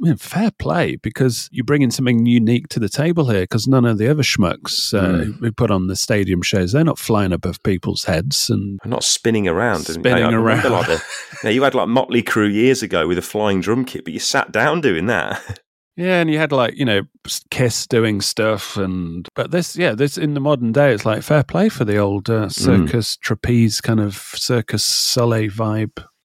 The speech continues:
Speaker 2: Yeah, it looked like she put on a great show while Villa Park, mm, didn't so much.
Speaker 1: Well, we know about, every Villa fan knows about the, the logistics.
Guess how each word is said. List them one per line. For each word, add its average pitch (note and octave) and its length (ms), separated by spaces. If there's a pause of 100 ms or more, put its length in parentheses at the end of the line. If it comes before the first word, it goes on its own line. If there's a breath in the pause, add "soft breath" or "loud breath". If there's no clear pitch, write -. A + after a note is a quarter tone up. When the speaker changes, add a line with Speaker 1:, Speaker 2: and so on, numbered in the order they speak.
Speaker 2:
Yeah, G#2+ 80
it G#2 60
looked C3+ 120
like A2+ 140
she C3+ 160
put - 160
on F#2+ 60
a F#2 40
great A2+ 320
show F2 240
while G2 220
Villa G2+ 180
Park, G2 360 (120)
mm, A2+ 400
didn't G#2 320
so F2 100
much. F2+ 320 (440)
Speaker 1:
Well, B2 140
we A#2 100
know A#2 160
about, F#2+ 260
every A2 220
Villa F2+ 380
fan F#2+ 220
knows F2+ 200
about F2 240
the, F2 200 (120)
the G#2+ 100
logistics. - 800